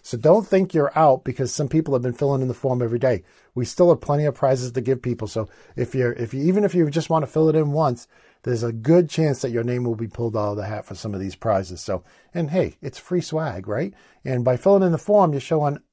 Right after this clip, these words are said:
Siemens that it's worth sponsoring us. Maybe we'll get them to sponsor another month, right? So in any case, um, you know, if you look at the marketing budgets of some of these big automation companies and what they spend on some things, um,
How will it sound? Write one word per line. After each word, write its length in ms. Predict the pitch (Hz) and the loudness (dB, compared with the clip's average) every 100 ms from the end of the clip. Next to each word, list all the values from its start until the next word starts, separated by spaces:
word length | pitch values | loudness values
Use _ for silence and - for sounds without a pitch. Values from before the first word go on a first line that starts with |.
| _ | _
Siemens 580 | - 202 233 147 139 131 | -10 -6 -2 -2 -4 -2
that 220 | 135 135 - | 2 2 2
it's 160 | 127 | -6
worth 240 | 139 170 196 | -2 0 -2
sponsoring 580 | - 196 247 - 98 90 | -4 -4 -4 -4 -6 -6
us. 160 | 85 | -8
Maybe 140 | 104 117 | -6 -4
we'll 160 | 135 | -4
get 80 | 135 | -4
them 100 | 139 | -6
to 80 | 139 | -8
sponsor 400 | - 143 139 151 | -8 -10 -6 -6
another 240 | 143 196 | -6 -6
month, 300 | 156 - - | -8 -12 -12
right? 260 | 107 170 208 _ _ - _ | -8 -8 -10 _ _ -20 _
So 360 | - 165 143 - | -4 4 4 4
in 160 | 147 | 2
any 180 | 190 240 | 2 2
case, 420 | - 113 120 - - - _ _ | 0 0 0 -4 -16 -20 _ _
um, 400 | 139 135 131 120 _ _ _ | 2 2 2 -6 _ _ _
you 80 | 160 | 2
know, 80 | |
if 100 | 160 | 4
you 80 | 175 | 4
look 100 | 214 | 2
at 80 | 202 | 2
the 60 | 147 | 0
marketing 540 | 156 202 233 175 143 | 2 0 0 0 2
budgets 420 | 147 151 135 - | 2 2 -2 -6
of 60 | 113 | -10
some 200 | - 156 | -4 -2
of 60 | |
these 160 | 139 110 | -2 -6
big 220 | 117 143 | -2 -2
automation 520 | 135 131 123 127 120 | 2 0 0 -4 -6
companies 420 | 113 127 - 139 113 | -6 -6 -4 -6 -6
and 140 | 98 | -6
what 140 | 120 | -6
they 100 | 117 | -8
spend 440 | 92 - - 117 131 | -10 -8 -6 -4 -4
on 120 | 110 | -8
some 200 | - 117 | -8 -8
things, 460 | - 123 135 139 - _ _ _ _ _ - | -6 -6 -6 -8 -14 _ _ _ _ _ -4
um, 320 | 143 139 - | -2 -2 -6